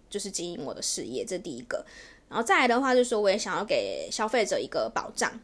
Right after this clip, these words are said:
因为如果以像刚刚我讲到像衣物、香水、面膜、护手霜这一种，就是比较偏会用在人身上的话，它其实如果你要进口的话，其实都是需要贴那个中标的，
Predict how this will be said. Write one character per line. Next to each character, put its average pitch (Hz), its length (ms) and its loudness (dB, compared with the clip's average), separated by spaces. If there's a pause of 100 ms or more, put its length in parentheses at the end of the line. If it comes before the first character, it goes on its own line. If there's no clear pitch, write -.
(100)
因 277 160 0
为 320 200 2 (140)
如 247 160 4
果 269 220 8
以 208 160 -2
像 247 180 2
刚 226 140 2
刚 214 80 2
我 196 80 6
讲 180 160 -2
到 196 260 2
像 247 160 -2
衣 214 100 0
物、 233 120 4
香 220 180 0
水、 214 140 -2
面 202 180 0
膜、 165 80 -2
护 214 160 2
手 208 160 -2
霜 196 240 -6
这 - 80 0
一 202 80 4
种， 214 240 -2
就 - 100 -10
是 214 120 0
比 190 80 0
较 175 100 2
偏 233 340 0 (680)
会 349 140 10
用 277 180 10
在 254 140 6
人 214 200 2
身 208 220 -2
上 208 220 0
的 - 100 -8
话， - 220 -2 (260)
它 330 100 2
其 302 140 2
实 226 340 2 (360)
如 262 120 2
果 302 80 8
你 247 80 6
要 202 120 4
进 247 180 0
口 - 180 -4
的 - 120 -4
话， 226 120 2
其 220 120 0
实 202 40 2
都 214 80 2
是 233 120 -2
需 214 240 -2
要 208 180 2
贴 196 280 -2
那 202 100 -2
个 185 100 -2
中 175 300 -2
标 147 260 0
的， - 180 0